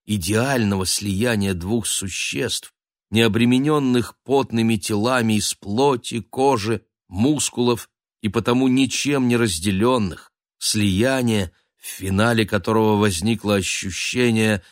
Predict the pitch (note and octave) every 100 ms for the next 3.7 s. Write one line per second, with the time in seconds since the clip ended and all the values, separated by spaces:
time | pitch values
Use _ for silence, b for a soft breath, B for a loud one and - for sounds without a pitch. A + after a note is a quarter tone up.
0 | b - - A#2 A#2 A2 A2 C#3 - A2+
1 | A2+ - - G#2+ G#2 F#2+ - C#3+ C3+ G2
2 | - _ _ - G#2+ A#2+ B2 G#2 A#2+ G2
3 | - F2 F#2 - D3+ C#3 B2